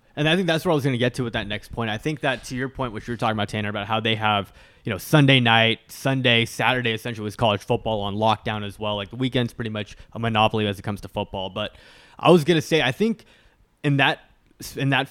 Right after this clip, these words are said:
f-, sense as well, like, foot-, football in general is also hindered by the fact of having these so-, like, these siloed contracts alone with these network television companies that,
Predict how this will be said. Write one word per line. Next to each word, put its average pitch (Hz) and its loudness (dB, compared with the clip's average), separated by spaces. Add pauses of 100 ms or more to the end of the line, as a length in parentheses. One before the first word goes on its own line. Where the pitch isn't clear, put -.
f-, 120 -6
sense 143 0
as 117 -2
well, 120 4
like, 110 -6
foot-, - -2 (360)
football 226 2
in 139 2
general 135 0
is 117 -4
also 151 0
hindered 127 -4
by 120 0
the 107 -6
fact 113 -2
of 110 -6
having 110 -4
these 107 -6
so-, 120 -4
like, 107 -8
these 120 -8
siloed 131 -2
contracts 117 -4
alone 110 0
with 110 -4
these 101 -8
network 104 -6
television 117 -6
companies 135 -6
that, 110 -2